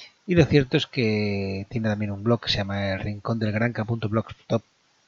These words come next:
punto com punto es, aunque según él mismo lo tiene un pelín abandonado últimamente, pero bueno, las cosas como son,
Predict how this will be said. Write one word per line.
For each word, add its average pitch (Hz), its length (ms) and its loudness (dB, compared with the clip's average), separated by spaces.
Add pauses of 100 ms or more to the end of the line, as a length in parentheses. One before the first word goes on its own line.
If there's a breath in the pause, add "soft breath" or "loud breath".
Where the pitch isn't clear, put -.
(180)
punto 123 280 -2
com 110 180 -2
punto 110 340 0
es, 110 240 0 (480 loud breath)
aunque 101 220 -8 (160)
según 123 480 2
él 123 100 0
mismo 113 240 0
lo 101 60 0
tiene 110 120 0
un 104 60 -4
pelín 104 180 0
abandonado 95 380 -2
últimamente, 92 420 -6
pero 92 120 -6
bueno, - 140 -6 (200)
las - 100 -8
cosas 101 180 0
como 90 200 -8
son, 113 200 -6